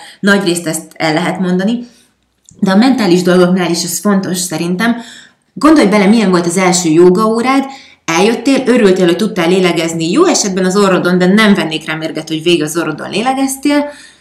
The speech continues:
és nem hiszem, hogy értetted azt, hogy mi történik a lelkedben, a mentalitás, a tekintetfókusz, a stb., stb., stb. Szóval ne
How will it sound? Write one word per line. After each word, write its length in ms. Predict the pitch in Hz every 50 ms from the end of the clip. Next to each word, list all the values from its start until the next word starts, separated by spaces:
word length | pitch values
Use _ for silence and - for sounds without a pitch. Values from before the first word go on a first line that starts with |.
| _ _ _ _ _ _ _ _
és 160 | - 202 202
nem 580 | - 277 311 320 294 262 240 226 214 208 202
hiszem, 440 | 202 202 202 202 - - 190 185 190
hogy 160 | 190 190 185 -
értetted 640 | 208 208 196 185 - - 190 175 180 - - 185 175
azt, 220 | 175 180 180 -
hogy 140 | - 180 170
mi 180 | 185 196 202 196
történik 720 | - 175 165 170 165 - 175 165 165 165 165 156 156 - -
a 240 | 156 160 156 156 170
lelkedben, 720 | 202 226 220 220 214 - 202 170 170 160 156 165 160 165
a 80 | 160 160
mentalitás, 840 | 170 185 208 208 202 190 - 170 160 160 160 - 156 147 160 - -
a 120 | 156 -
tekintetfókusz, 1120 | - 208 214 - 196 175 170 - 151 147 151 - - 160 156 160 156 160 160 156 160 -
a 280 | 156 139 139 139 131 139
stb., 360 | - - 180 180 180 151 160
stb., 360 | 156 - 170 - 170 143 147
stb. 440 | - - - - - 233 240 220 277 277 269 - - - - _
Szóval 240 | - 214 226 226
ne 280 | 226 247 277 277 254 220